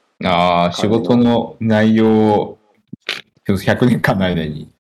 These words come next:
Speaker 2: うん。
Speaker 1: 年に合わせて変えてくってことなんですね。
Speaker 2: そうそうそう。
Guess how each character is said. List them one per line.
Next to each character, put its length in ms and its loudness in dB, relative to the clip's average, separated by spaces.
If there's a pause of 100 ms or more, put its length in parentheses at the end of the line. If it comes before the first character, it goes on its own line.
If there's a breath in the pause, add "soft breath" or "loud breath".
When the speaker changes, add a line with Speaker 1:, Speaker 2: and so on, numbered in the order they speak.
(320)
Speaker 2:
う 160 -8
ん。 40 -8
Speaker 1:
年 240 -2
に 100 2
合 80 0
わ 100 -4
せ 120 -16
て 80 -10
変 140 2
え 40 -2
て 120 -2
く 120 -4
っ 40 0
て 120 -16 (960)
こ 60 -6
と 80 0
な 200 -4
ん 20 -6
で 60 -8
す 40 -8
ね。 40 -6
Speaker 2:
そ 80 -6
う 20 -8
そ 60 -8
う 120 -10
そ 60 -16
う。 120 -20